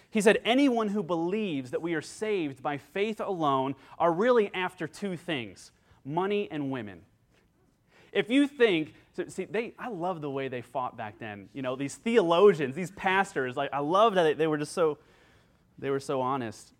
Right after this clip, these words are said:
I feel like we're too soft today as we discuss theology. So, uh, here he says,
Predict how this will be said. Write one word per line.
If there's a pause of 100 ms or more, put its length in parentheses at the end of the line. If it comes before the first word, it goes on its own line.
(280)
I
feel
like
we're
too
soft
today
as
we
discuss
theology. (1120)
So, (720)
uh,
here
he
says,